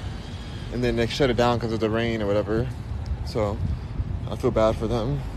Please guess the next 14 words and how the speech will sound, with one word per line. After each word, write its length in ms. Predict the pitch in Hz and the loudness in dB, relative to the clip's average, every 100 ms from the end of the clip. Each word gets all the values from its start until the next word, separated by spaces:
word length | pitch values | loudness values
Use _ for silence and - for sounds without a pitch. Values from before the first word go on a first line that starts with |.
| - - - - - - - - - | -8 -8 -8 -10 -10 -8 -10 -8 -2
And 120 | 120 | 4
remember, 600 | 139 147 147 120 107 117 | 6 8 6 6 6 6
always 380 | 107 127 135 - | 6 8 6 4
remember, 480 | 151 139 117 104 123 - - - - - - - - - - - - - - - - - - | 2 2 2 2 0 -4 -8 -8 -10 -10 -10 -10 -8 -6 -6 -6 -6 -4 -6 -6 -6 -4 -2
no 220 | 190 220 | 2 4
diving. 500 | 220 214 196 156 120 - - - 143 | 4 2 4 4 4 2 4 4 4
Don't 220 | 165 - | 2 0
you 60 | |
dare 220 | 151 160 160 | 4 4 6
do-, 180 | 156 | 6
go 320 | 147 - 156 143 | 4 2 2 4
diving. 560 | 151 151 120 101 - - | 4 4 2 2 0 2
No 140 | 170 165 | 2 4
diving. 420 | 147 139 180 | 4 2 0